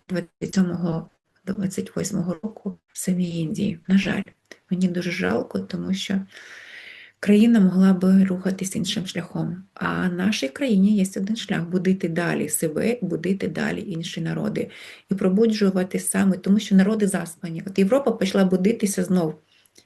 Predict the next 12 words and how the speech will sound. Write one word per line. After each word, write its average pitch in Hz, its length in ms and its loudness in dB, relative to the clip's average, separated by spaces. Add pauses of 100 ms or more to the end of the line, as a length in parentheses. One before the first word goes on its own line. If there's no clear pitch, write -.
(120)
Не 220 120 4
від 226 200 2
того, 254 240 4
коли 208 280 4
ми 196 120 8
кричали: 190 600 0 (520)
«Люди, 196 380 4
пробудіться, 190 720 0
допоможіть 190 880 0 (1040)
нам, 214 460 2
і 196 120 2
ви 190 140 2